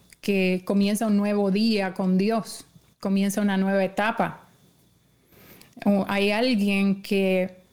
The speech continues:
floreció la fe en su corazón para seguir adelante, eh, con las situaciones que tienen con sus hijos o con su hogar, con su familia, su-, sus problemas económicos.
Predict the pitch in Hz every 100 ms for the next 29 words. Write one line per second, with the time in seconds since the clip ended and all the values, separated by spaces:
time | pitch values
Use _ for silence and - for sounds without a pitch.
0 | _ _ 214 202 196 190 214 208 214 -
1 | - 233 226 190 202 196 190 196 185 -
2 | 214 220 190 - _ _ _ _ _ _
3 | _ - 196 190 196 190 196 208 202 208
4 | 247 233 202 185 - - - 196 185 -
5 | 190 185 196 185 180 185 185 196 185 190
6 | 185 185 170 190 - 262 262 185 190 180
7 | 185 - 185 180 185 190 208 233 220 180
8 | 196 - 185 202 233 208 185 185 - 185
9 | 180 - 196 190 185 190 196 190 185 240
10 | 220 190 170